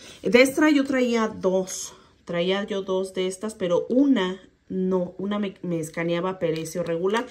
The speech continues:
Se veían igualitas, igualitas, pero no. Ahí está. Eh, ¿qué fe-, qué fecha de caducidad tienen? Siempre revisen las fechas de caducidad.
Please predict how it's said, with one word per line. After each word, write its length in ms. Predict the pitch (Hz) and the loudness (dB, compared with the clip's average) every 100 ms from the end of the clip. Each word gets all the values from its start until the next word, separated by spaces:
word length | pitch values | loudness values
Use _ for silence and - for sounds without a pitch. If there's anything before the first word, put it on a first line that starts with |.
| - - | -12 -18
Se 180 | - 190 | -4 0
veían 300 | 185 196 226 | 2 2 0
igualitas, 720 | 247 185 190 214 175 151 - | 2 2 2 0 -4 -8 -8
igualitas, 560 | 175 180 185 214 170 165 | -4 -2 0 -2 -6 -10
pero 240 | 165 156 | -6 -4
no. 160 | 160 156 - - _ | -4 -8 -14 -20 _
Ahí 200 | - 175 | -6 -2
está. 540 | 165 170 214 220 277 - _ _ | -2 -4 -4 -4 -4 -10 _ _
Eh, 180 | 185 180 180 - | -8 -6 -8 -10
¿qué 80 | 196 | -10
fe-, 180 | 196 190 - | -8 -8 -8
qué 120 | 190 | -12
fecha 340 | - 185 - | -10 -10 -8
de 100 | 175 170 | -8 -6
caducidad 520 | 160 160 175 175 170 | -8 -8 -8 -8 -8
tienen? 380 | 196 202 208 220 | -8 -6 -6 -2
Siempre 320 | 220 220 226 | -2 0 -2
revisen 340 | 208 190 202 | -4 -4 -6
las 140 | 185 180 | -6 -6
fechas 280 | 170 196 | -8 -10
de 100 | 185 | -10
caducidad. 600 | 170 156 156 - 160 196 | -8 -8 -8 -8 -8 -8